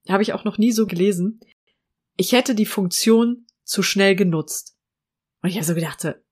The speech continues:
"What?" Also, wa-, was ist da los?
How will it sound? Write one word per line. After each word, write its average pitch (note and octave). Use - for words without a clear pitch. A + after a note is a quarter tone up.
"What?" D3
Also, F#3+
wa-, F3
was C#4
ist E4
da F4
los? B3